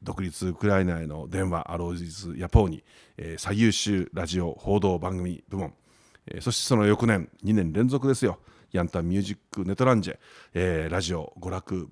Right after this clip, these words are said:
番組部門。はい。三回連続で、えー、あ、三回連続じゃない、三回も日本民間放送連盟最優秀賞受賞という輝かしい成績を持っているコモさんでございますが、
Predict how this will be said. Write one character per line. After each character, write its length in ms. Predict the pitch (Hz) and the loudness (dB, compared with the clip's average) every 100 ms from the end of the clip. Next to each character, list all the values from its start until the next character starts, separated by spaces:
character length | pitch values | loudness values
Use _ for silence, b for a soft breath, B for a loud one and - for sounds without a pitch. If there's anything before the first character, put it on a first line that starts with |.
| - - | -18 -10
番 160 | 92 | -4
組 180 | 92 95 | 0 2
部 80 | 107 | 6
門。 220 | 127 - _ _ _ _ | 6 4 _ _ _ _
は 160 | - | -6
い。 100 | 95 - _ _ _ _ | -6 -8 _ _ _ _
三 160 | - | -14
回 180 | - 107 | -2 2
連 140 | 110 123 | 4 2
続 760 | 135 135 131 127 123 120 117 | 2 2 4 4 4 2 6
で、 300 | 147 147 - - | 6 6 -2 -8
え 640 | 82 80 67 62 50 - _ - | -6 -8 -10 -16 -18 -20 _ -6
ー、 60 | 95 | -2
あ、 40 | |
三 140 | - | -2
回 140 | 95 92 | 0 0
連 80 | 87 | 0
続 120 | 78 | -4
じ 60 | |
ゃ 40 | 76 | -10
な 40 | |
い、 20 | |
三 200 | - 113 | -2 2
回 140 | 151 143 | 6 6
も 120 | 87 _ _ _ _ | 4 _ _ _ _
日 80 | 80 | -2
本 260 | 80 82 - _ _ | -2 -4 -6 _ _
民 80 | 92 | -8
間 220 | 87 92 | -4 -2
放 100 | 85 | -2
送 180 | 90 101 | 0 0
連 160 | 104 110 | 0 -2
盟 100 | 90 | -4
最 260 | 107 123 | -2 0
優 100 | 147 | 0
秀 160 | 147 165 | -2 -4
賞 300 | - 82 - b b - | -4 -4 -6 b b -10
受 100 | 82 | -6
賞 200 | 90 151 | 0 2
と 100 | 151 | 2
い 40 | 98 | -4
う 40 | |
輝 380 | - 113 170 185 | -4 2 2 2
か 140 | 185 | 0
し 340 | 175 - 185 87 | -2 2 4 2
い 60 | b b b | b b b
成 160 | - 101 | -4 -2
績 360 | 98 107 110 | -2 -2 0
を 120 | 98 - | 0 -2
持 120 | - 95 | -10 -10
っ 20 | |
て 200 | _ 95 | _ -4
い 120 | 104 | -2
る 120 | 113 - | -4 -6
コ 140 | - | -2
モ 60 | 117 | 0
さ 100 | 113 | 2
ん 60 | |
で 60 | 82 | 0
ご 100 | 90 | 0
ざ 120 | 117 | 2
い 40 | 113 | 2
ま 100 | 104 | 0
す 120 | |
が、 120 | 82 | -4